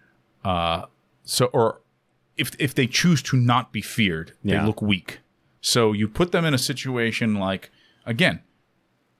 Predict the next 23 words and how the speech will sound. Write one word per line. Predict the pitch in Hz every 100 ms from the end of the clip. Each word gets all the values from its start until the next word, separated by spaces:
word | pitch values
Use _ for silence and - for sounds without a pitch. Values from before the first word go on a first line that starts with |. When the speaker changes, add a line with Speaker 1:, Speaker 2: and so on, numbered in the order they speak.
| _ _
Speaker 1:
innocent | 135 131 135 113
white | 120 117
kid | - 110 104
murdered | 107 95 92 87 - -
by | 117 104 98
savage | 87 117 104 104 101
nigger, | 107 98 101 - _ _ _ _
prosecutor | - 120 110 120 127 113 113
not | 101 104 101
charging | 123 110 104 104
Nigger, | 101 98 98
trying | - 107
to | 104
get | 101
him | 101
off | 101 98 107
on | 101 98
insanity. | 104 98 117 101 87 82 - -
That's | 113 -
something | 117 110 104
everyone | 101 98 95
can | 95 95
understand. | 92 90 - 95 82